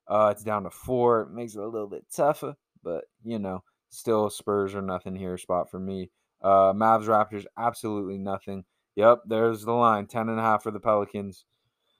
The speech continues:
Um, basketball-wise, the Pelicans should roll through this team,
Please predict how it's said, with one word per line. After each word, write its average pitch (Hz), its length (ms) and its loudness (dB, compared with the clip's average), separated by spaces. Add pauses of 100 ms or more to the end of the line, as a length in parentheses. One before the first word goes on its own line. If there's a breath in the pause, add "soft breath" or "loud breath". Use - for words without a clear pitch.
(380)
Um, 117 540 10 (180)
basketball-wise, 143 720 6
the 123 80 -12
Pelicans 127 400 -4
should 110 140 -14
roll 110 200 -4
through 110 220 -14
this 101 180 -14
team, 117 400 -12